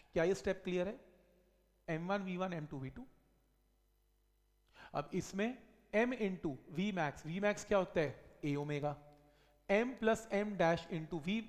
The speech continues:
max dash क्या होगा? A dash omega dash, क्योंकि मैक्सिमम वेलोसिटी का फॉर्मूला क्या होता है? A omega।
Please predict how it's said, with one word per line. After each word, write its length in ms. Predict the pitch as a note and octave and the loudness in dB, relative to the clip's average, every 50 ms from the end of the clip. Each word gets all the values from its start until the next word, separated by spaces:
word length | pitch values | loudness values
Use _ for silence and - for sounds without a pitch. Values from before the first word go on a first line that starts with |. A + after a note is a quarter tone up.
| - - | -8 -2
max 300 | E3+ E3+ F#3 - - - C#3+ C3+ | 0 0 0 0 -2 -10 -2 2
dash 400 | D3 C#3 D3+ F3 E3+ - - - - | 4 4 4 4 0 -2 -10 -10 -2
क्या 140 | G3+ F#3 F3+ | 2 2 4
होगा? 260 | F3+ F3 E3+ D#3+ D#3+ - D#3+ | 4 2 2 0 0 0 2
A 120 | D3+ D#3 D#3 | 2 2 4
dash 340 | D#3 E3+ G3 B3+ A#3 - - - - - - - - - - _ - - | 6 6 4 4 2 -2 -8 -14 -18 -20 -20 -20 -20 -20 -20 _ -16 -16
omega 260 | A#2 G#2 A#2 A#2+ B2+ | -14 -12 -10 -10 -10
dash, 240 | - - - - - - - - - _ _ _ _ _ _ _ _ _ _ - | -10 -12 -18 -20 -20 -20 -20 -20 -20 _ _ _ _ _ _ _ _ _ _ -8
क्योंकि 120 | D3 D3 | -6 -4
मैक्सिमम 340 | C#3+ C#3+ C#3 C3+ - - F#3+ F3 | -2 -2 -4 -4 -4 -4 -2 0
वेलोसिटी 320 | E3 D#3 D3+ - - F3+ | 0 0 0 0 -2 -2
का 80 | F#3 E3 | -2 -2
फॉर्मूला 300 | - E3 D#3 D#3+ F3 G3 | -2 -4 -4 0 0 0
क्या 120 | F#3+ G3 F#3+ | 4 4 4
होता 200 | F#3 F#3 F#3 F3 | 4 4 2 0
है? 300 | D3+ A#2+ - - - - | 0 0 -4 -14 -18 -10
A 120 | C#3+ B2 B2 | -8 -6 -6
omega। 300 | B2+ C#3+ C#3+ D3 D3+ | -6 -6 -8 -10 -10